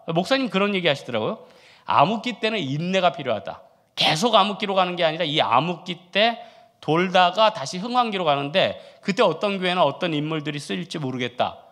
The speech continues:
그러니까 지금은 사실 십 년 전만 해도 여러분 뭐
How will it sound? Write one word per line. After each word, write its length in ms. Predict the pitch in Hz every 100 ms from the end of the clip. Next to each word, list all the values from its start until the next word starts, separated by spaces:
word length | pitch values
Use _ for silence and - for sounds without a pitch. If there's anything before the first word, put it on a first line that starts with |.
| _ _ _ -
그러니까 220 | 226 262
지금은 640 | 247 196 220 247 247 131 - - _ _ _
사실 400 | - 277 262 170
십 200 | - 294
년 180 | 302 311
전만 340 | 185 190 233
해도 460 | 208 175 247 151 101 - - _ _ _ -
여러분 320 | 170 247 214
뭐 260 | 180 175